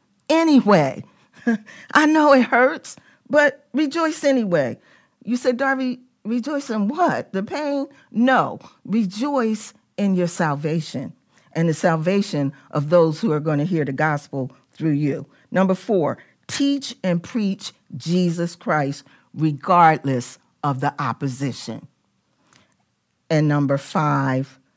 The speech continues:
the Holy Spirit's gifts flows easily and naturally. It was flowing naturally. You never heard Peter say, "Okay, this is the gift of the Holy Spirit about to operate,"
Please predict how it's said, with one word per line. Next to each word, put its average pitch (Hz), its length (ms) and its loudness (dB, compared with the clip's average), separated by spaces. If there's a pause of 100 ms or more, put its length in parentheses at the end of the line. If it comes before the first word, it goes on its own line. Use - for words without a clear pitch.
(220)
the 151 140 -2
Holy 240 420 0
Spirit's 175 720 -4
gifts 139 640 -4 (340)
flows 170 720 0 (140)
easily 196 880 4 (320)
and 247 300 6
naturally. 196 760 -2 (280)
It - 20 -12
was 254 160 -8
flowing 302 420 0 (220)
naturally. 240 640 0 (220)
You 330 120 -2
never 311 300 2
heard 254 320 4
Peter 226 300 0
say, 175 380 2 (240)
"Okay, 240 280 4
this 214 160 2
is - 40 -12
the 220 100 -2
gift 208 240 0
of 208 100 0
the 190 120 6
Holy 202 260 2
Spirit 190 380 0
about 165 300 2
to - 160 -2
operate," 143 600 -2